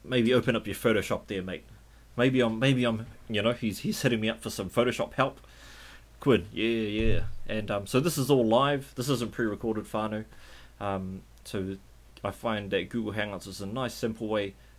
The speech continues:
um, to remotely connect to someone and see their computer on their side. Um, the only thing, um,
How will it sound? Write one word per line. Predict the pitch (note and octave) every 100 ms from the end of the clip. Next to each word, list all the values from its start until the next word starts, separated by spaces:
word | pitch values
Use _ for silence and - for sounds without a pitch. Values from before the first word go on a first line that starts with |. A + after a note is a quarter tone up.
| -
um, | - F#2+ F#2 F#2+ - - - - -
to | G2 F#2
remotely | F#2 G2+ - F#2+
connect | - A2 -
to | -
someone | - G2 G2+ G2
and | F#2+ F#2
see | - A2 G2+ G2+ - - - - - -
their | - F#2 G2
computer | F#2+ F#2+ F#2+ G#2 G2
on | F#2
their | F2+ F#2+
side. | - G2+ - - - - - -
Um, | G2 F#2+ F#2 -
the | -
only | E3 D3
thing, | D#3+ C3+ - - -
um, | A2+ A2 G#2+